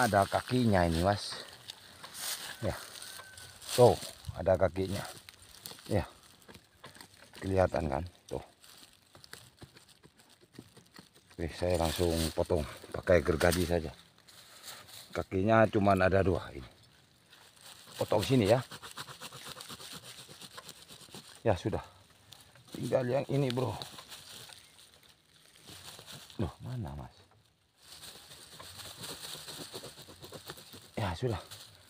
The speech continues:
Sudah putus ini. Ah, tuh, Mas. Ya. Ini kakinya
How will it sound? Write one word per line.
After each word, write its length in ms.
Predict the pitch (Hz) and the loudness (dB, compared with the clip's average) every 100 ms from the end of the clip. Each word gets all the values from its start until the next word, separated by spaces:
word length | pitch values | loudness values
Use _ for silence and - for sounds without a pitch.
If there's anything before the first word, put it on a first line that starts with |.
| - - - - | -14 -14 -16 -12
Sudah 140 | 113 117 | -8 -2
putus 340 | 131 - 71 - | -4 -2 -8 -8
ini. 160 | 71 - - - - - - | -12 -12 -4 0 0 0 0
Ah, 240 | 110 120 92 | 2 2 2
tuh, 80 | 123 | 2
Mas. 380 | 85 73 - 104 | 2 0 0 4
Ya. 100 | 85 - - - - - - - - - - - - - | 4 4 0 0 -2 -6 -10 -10 -6 -4 -6 -8 -12 -8
Ini 140 | 92 95 | -2 0
kakinya 480 | 92 - 110 98 | 0 0 -4 -4